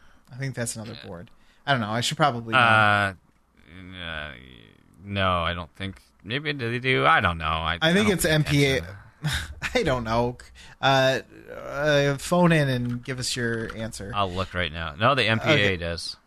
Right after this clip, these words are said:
Speaker 2: There you
Speaker 1: Okay,
Speaker 2: go.
Speaker 1: I thought so, but I was very afraid that I just made a terrible mistake,
Speaker 2: <laughs>
Speaker 1: so I
Speaker 2: Yeah.
Speaker 1: tried to redact it. So basically, right, as it stands right now, they can go after individuals,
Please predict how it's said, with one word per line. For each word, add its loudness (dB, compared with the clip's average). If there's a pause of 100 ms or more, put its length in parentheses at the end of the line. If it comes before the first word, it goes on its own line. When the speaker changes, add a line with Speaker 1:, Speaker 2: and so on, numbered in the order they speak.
(160)
Speaker 2:
There -12
you 4
Speaker 1:
Okay, 4
Speaker 2:
go. 6
Speaker 1:
I 4
thought 4
so, 4
but 4
I 6
was 0
very 2
afraid 2
that 0
I 4
just -4
made 0
a 0
terrible 0
mistake, 0
Speaker 2:
<laughs> 4
Speaker 1:
so -2 (500)
I 2
Speaker 2:
Yeah. 6
Speaker 1:
tried 4
to 0
redact 0
it. -6 (260)
So 0
basically, 2
right, 2
as 4
it 2
stands 4
right 4
now, 4
they 0
can -2
go 2
after 2
individuals, 0